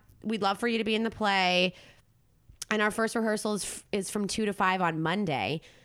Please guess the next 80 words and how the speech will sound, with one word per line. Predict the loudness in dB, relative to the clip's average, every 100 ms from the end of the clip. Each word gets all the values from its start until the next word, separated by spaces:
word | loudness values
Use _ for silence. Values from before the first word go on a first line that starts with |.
| -6
And | 0
I, | 0
and | 2 -2
this | -2
is | -4
just | 0 0 -2 -6
this | -4 -4
past | -4 0
Saturday. | 2 4 4
I |
was | 2
like, | 0
"Dude, | 0 0
I | 2
didn't | 2
even | 2 2
think | 2
I | 2
got | 2 0 0 0
the | -2
role | 2 4 4 2 0 -6 _ -2
or | -2
the |
part." | -2 -2 0 0 -4
'Cause | 0
I'm | 2 2
like, | 2 4 2 0 -18 -20 -20 _ _
I | -2
got | 0 2
shit | 0 0
to |
do. | -2 2 2 2
So | 2
I |
had | 2
to, | 2
like, | 0
move | 2
all | 2 2
this | 0
stuff | 0 0
around. | 2 4 4 2 -2 -10 -20 -14
So | -4 0
then | 2 2
I | 2
told | 2 0
her, |
I | 0
said, | 0
"That's," | 0 -2
f-, | -4
and | -2 0
then | 0
she | 0
sent | -2 0
me | 0
the | -2
dates | 2 2 2 -2
for | -2 -2
performance, | -4 -4 -2 0 0 0
which | -2 -4
is | -2
August | 0 0 0
second | -2 -2 -4 -4
through | -2
August | 0 0 0 -2 -4 -12 -12
sixth. | -4 0 0 -2 -4
And | -2
then | 0 -2
if | -2
we | -2
win | 0 0
some | 0 -2
award, | 0 0 0 0 -2
it's, | -4
like, | -6 -2
August | -2 -2 -6
twenty-seventh | -4 -4 -2 -2 -4
or | -4
something. | -4 -4 -4 -6